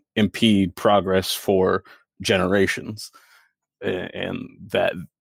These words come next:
so it's important, I guess, from, in my perspective, is that when, uh,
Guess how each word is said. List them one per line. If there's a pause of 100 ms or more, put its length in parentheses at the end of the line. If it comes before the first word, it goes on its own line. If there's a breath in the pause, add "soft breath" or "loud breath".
(180)
so
it's
important,
I
guess,
from, (340)
in
my
perspective,
is
that
when, (240)
uh,